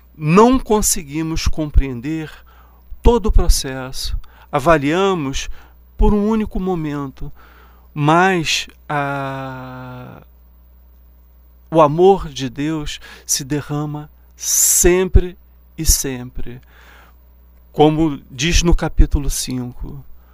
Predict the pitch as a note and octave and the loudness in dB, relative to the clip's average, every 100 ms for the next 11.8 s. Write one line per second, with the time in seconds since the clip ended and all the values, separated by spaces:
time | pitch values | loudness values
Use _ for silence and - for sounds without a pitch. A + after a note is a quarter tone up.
0 | - - - _ _ _ A#2+ B2 B2+ B2+ | -20 -20 -20 _ _ _ 0 2 4 2
1 | A#2+ C#3 B2+ - A#2+ B2+ A#2 - A#2+ A#2+ | -2 -4 -4 -6 -4 -6 -2 -2 -2 -8
2 | - C3 B2 B2 - C3 - - - - | -8 -6 -6 -8 -12 -14 -16 -20 -20 -20
3 | - C#3+ C3+ B2+ - B2+ B2 B2 B2 - | -6 -2 2 6 6 4 0 -6 -10 -14
4 | - B2 A#2+ A#2 A#2 A2+ - - _ A#2+ | -10 -8 -8 -10 -10 -12 -16 -20 _ -16
5 | G#2+ B2 C3 C#3+ C#3 C3 B2 C3+ B2 B2 | -6 -4 -2 -4 -6 -4 -4 -4 -6 -4
6 | B2 A#2+ A2 A#2+ A#2+ - - - - G#2+ | -6 -8 -8 -10 -10 -14 -20 -20 -10 -4
7 | G#2+ B2 B2 - - C3+ D#3 D3 C3 B2+ | -2 0 -2 -2 0 2 2 2 0 0
8 | - - - - - - - - - C#3 | 0 -2 -6 -20 -20 -20 -20 -16 -8 -4
9 | C3+ C3+ C3 B2+ - - - - - D#3 | -2 -2 -4 -8 -12 -16 -10 -6 -4 -2
10 | D3 C#3+ C3+ - - C#3 C3+ C#3 - - | -2 -4 -4 -4 -2 -2 -2 -6 -12 -20
11 | _ _ - C#3+ D3 C#3+ C#3 C3+ | _ _ -10 -6 -4 -4 -6 -8